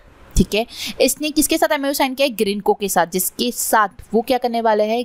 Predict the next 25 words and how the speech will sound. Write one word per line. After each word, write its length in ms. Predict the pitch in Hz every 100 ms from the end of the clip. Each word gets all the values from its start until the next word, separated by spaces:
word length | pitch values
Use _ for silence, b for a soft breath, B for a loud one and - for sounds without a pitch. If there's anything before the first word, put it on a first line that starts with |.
| -
Green 320 | 214 233 233 -
hydrogen 540 | - 180 185 196 214 214
को 140 | 208
जो 160 | 190 175
है 160 | 175 -
बनाने 380 | 202 208 196 196
वाले 220 | 170 165
हैं। 200 | 151 160 - B B B B
Suzuki 460 | - 247 269 339 330
sign 180 | 269 262 277
an 220 | 277 220
M 40 | 226
O 80 |
U 200 | 233 240
with 160 | 220 247 -
National 520 | 208 208 226 - 320
Dairy 300 | 262 254 254
Development 680 | 226 214 - 233 233 - 185
Board 240 | 185 202 - - -
for 200 | 240 233
biogas 580 | 196 185 185 220 233 - - 180
demonst-, 600 | 220 254 254 226 214 - 220 -
uh, 200 | 185 180 175 -
demonstration 680 | 202 208 233 254 226 - 214
project। 300 | 190 156 160